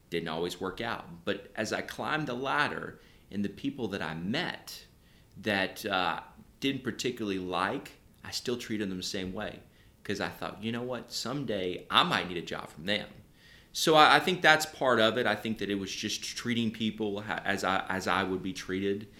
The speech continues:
And that kind of, for me, was the ultimate way to keep contacts and work well. And I was always able to resource through people well,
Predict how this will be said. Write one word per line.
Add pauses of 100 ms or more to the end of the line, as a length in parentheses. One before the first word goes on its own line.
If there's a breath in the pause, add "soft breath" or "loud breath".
(300 loud breath)
And
that
kind
of,
for
me,
was
the
ultimate
way (360 loud breath)
to (180)
keep
contacts
and
work
well. (220 loud breath)
And
I
was
always
able
to (140)
resource
through
people
well,